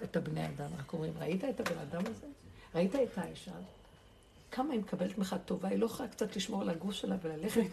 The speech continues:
כמה <laughs> קילומטרים ביום? מה זה הדבר הזה?" אנשים לא מכירים טובה לגוף שנתת להם. זה הפקרות, זה לא, ואז הוא שומע, אז הוא אומר, "טוב, מה נראה לך שצריך לעשות?" בכוונה שהשם ככה נותן לו רשות. "מה נראה לך?" הוא אומר, "אני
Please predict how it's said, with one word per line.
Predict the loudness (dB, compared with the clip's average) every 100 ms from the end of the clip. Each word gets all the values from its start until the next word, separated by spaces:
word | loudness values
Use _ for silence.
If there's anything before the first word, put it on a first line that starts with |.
| 6 6
כמה | 8 8 6
<laughs> | 4
קילומטרים | 4 4 2 4
ביום? | 4 2 4
מה | 4
זה | 2
הדבר | 0 -2 -6 -10 -6
הזה?" | -6 -8 -14 -14 -8 2 4 4
אנשים | 2 6 6 6
לא | 4 4
מכירים | 2 2 4 4
טובה | 6 6 6 2 0 -2 4
לגוף | 6 4 -2
שנתת | -2 -2 0 -2 -4
להם. | -6 -8 -10 -14 -20 -18 -18 -8
זה | -2 2
הפקרות, | 2 0 4 4 2 -2 -4 -4
זה | -4
לא, | -4 -6 -8 -12 -20 -20 -14 -8
ואז | -8 -8
הוא | -10
שומע, | -6 -2 0 0 0
אז | 0
הוא |
אומר, | 0 0 -2
"טוב, | -2 2
מה | 2
נראה | 4 0 -2
לך | -2 -4
שצריך | -4 -6
לעשות?" | -4 -2 -2 -4 -6 -10
בכוונה | -6 -2 2 2 0
שהשם | -10 -8 -4 -4
ככה | -4 -6 -2
נותן | -2 0 0
לו | 0
רשות. | -6 -8 -10 -10 -18 -12 -10 -4
"מה | -2 0
נראה | -2 -4
לך?" | -4 -2
הוא |
אומר, | 2
"אני | 2 2